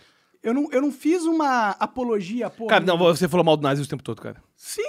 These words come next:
Speaker 1: eu falei que era do demônio,
Speaker 2: Eu não
Speaker 1: eu
Speaker 2: vou
Speaker 1: falei
Speaker 2: nem entrar aqui no mérito da discussão do que você disse, porque eu não sou especialista em relação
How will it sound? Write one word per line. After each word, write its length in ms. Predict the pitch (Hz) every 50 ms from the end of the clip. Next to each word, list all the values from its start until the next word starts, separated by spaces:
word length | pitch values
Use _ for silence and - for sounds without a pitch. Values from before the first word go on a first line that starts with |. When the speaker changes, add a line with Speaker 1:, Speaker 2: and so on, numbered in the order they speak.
| 622 587 539
Speaker 1:
eu 40 | -
falei 200 | - 202 202 247
que 80 | - 349
era 100 | 359 349
do 120 | 311 339
demônio, 360 | 330 349 311 294 302 339 403
Speaker 2:
Eu 100 | 226 254
não 100 | 262 254
Speaker 1:
eu 40 | 208
Speaker 2:
vou 100 | 214 233
Speaker 1:
falei 160 | 226 247 294
Speaker 2:
nem 80 | 339 330
entrar 280 | 285 - 233 214 208
aqui 260 | 180 - - - 214 220
no 140 | 202 196
mérito 500 | 185 160 156 160 175 175 165 139 _ -
da 120 | 151 147 156
discussão 640 | 143 - - - 151 139 - - 165 156 151 147 -
do 160 | 127 135 139 135
que 220 | - - - 175
você 400 | 139 139 147 143 - - 233 202
disse, 380 | 147 123 170 202 196 - - -
porque 140 | - -
eu 40 | 190
não 60 | 214
sou 120 | 220 - 226
especialista 680 | 208 - - 214 196 - - 208 175 160 185 196 - 233
em 60 | 208
relação 580 | 190 214 208 190 175 - - 202 202 226 226